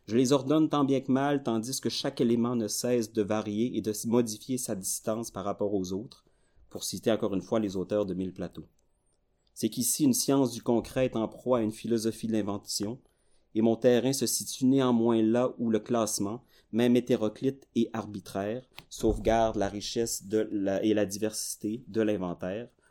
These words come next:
pour reprendre les termes de Claude Lévi-Strauss, un de mes guides. En d'autres mots, on dresse des listes comme on dresse des bêtes. D'ailleurs, sur le premier tableau du monde, celle-ci dansait, ou pour le dire avec les mots de John Berger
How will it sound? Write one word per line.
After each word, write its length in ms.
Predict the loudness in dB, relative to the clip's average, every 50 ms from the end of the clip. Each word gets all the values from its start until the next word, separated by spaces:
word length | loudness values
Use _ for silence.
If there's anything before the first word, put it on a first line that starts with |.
| _ _ _ _
pour 160 | -6 -4 -2
reprendre 420 | -2 -4 -4 -2 -2 -2 -2 0
les 140 | -2 -4 -6
termes 260 | -2 -2 -2 -2 0
de 80 | -2 -4
Claude 240 | -4 -4 -6 -4 -4
Lévi-Strauss, 720 | -4 -4 -4 -8 -8 -8 -8 -8 -8 -8 -8 -12 -14 -14 _ -10
un 120 | -8 -6
de 40 | -4
mes 120 | -2 -4 -4
guides. 340 | -6 -10 -16 -16 -18 -20 -20 _ _ _ _ _ _ _ _ _ _ _ _ _ _ _
En 120 | -4 -2 0
d'autres 280 | 0 2 2 4 4
mots, 240 | 4 4 2 0 -2 -8 _ _ _ _ -2
on 180 | 4 6 6 6
dresse 340 | 6 6 4 4 2 2 2
des 160 | 4 4 4
listes 280 | 4 4 2 0 -2
comme 180 | -2 -2 0 2
on 120 | 2 2
dresse 280 | 0 0 -2 -2 -2 0
des 140 | 0 0 2
bêtes. 480 | 2 0 -2 -2 -6 -10 -20 -20 _ _ _ _ _ _ _ _ _ -2
D'ailleurs, 480 | 2 4 6 8 8 8 6 6 2 0
sur 140 | -2 0 2
le 100 | 2 2
premier 320 | 2 2 4 4 4 4
tableau 280 | 2 0 2 2 0 0
du 160 | 0 0 0
monde, 260 | 2 2 2 0 0
celle-ci 400 | 0 0 -2 0 0 -2 -4 -2
dansait, 500 | -2 -2 -2 -2 -4 -4 -4 -6 -6 -6 _ _ _ _ _ -14
ou 60 | -10
pour 180 | -2 0 2 4
le 80 | 4
dire 360 | 2 2 0 -2 0 2 2 2
avec 200 | 0 -2 -2 0
les 140 | 0 2
mots 160 | 2 2 0 2
de 120 | 0 0
John 220 | 0 0 0 0
Berger 360 | 0 0 -2 -2 -2 -4 -4